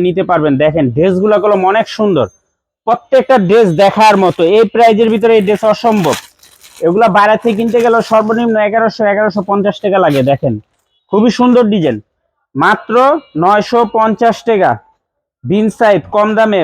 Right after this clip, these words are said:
ওড়না কাটওয়ার্ক করা থ্রি পিস, বিন সাইজ কম দামে ওড়না কাটওয়ার্ক করা থ্রি পিস,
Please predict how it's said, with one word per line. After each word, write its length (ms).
ওড়না 240
কাটওয়ার্ক 420
করা 140
থ্রি 280
পিস, 140
বিন 160
সাইজ 240
কম 140
দামে 260
ওড়না 260
কাটওয়ার্ক 420
করা 160
থ্রি 280
পিস, 200